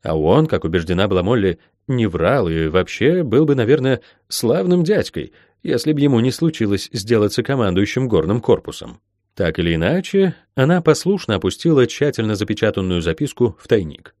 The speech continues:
Беззаботно насвистывая, двинулась прочь, думая о том, что раз уж не хочется возвращаться домой, вполне можно было бы отправиться и туда, где раньше обитал Билли Мюррей, поспрашивать о нем, хотя едва ли ей что-нибудь скажут.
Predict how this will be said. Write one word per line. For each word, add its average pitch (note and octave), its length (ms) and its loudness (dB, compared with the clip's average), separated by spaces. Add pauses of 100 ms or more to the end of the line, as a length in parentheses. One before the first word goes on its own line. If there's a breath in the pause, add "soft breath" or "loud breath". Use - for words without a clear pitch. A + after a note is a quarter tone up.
(100)
Беззаботно A2 760 2
насвистывая, B2+ 680 0
двинулась G2 440 -2
прочь, - 300 -2 (200)
думая G2 460 2
о F#2+ 40 0
том, F3+ 220 2
что G#2+ 300 2
раз C3+ 320 2
уж A#2 160 -2
не G#2+ 100 0
хочется F3 500 -2
возвращаться B2+ 680 0
домой, G2+ 400 0 (320 soft breath)
вполне G3 400 -2
можно C3 280 2
было A#2+ 200 4
бы G#2 60 4
отправиться G2+ 640 0
и D3+ 280 0
туда, C#3 320 0
где A2+ 180 -2
раньше G#2+ 280 0
обитал F#2 320 2
Билли F2 260 -2
Мюррей, E2 480 -6 (240)
поспрашивать E3 640 0
о A#2 80 2
нем, G2+ 360 -2 (460)
хотя - 280 -8
едва G#2+ 380 0
ли F#2 100 0
ей D2+ 240 -4
что-нибудь F2 420 -2
скажут. - 460 -6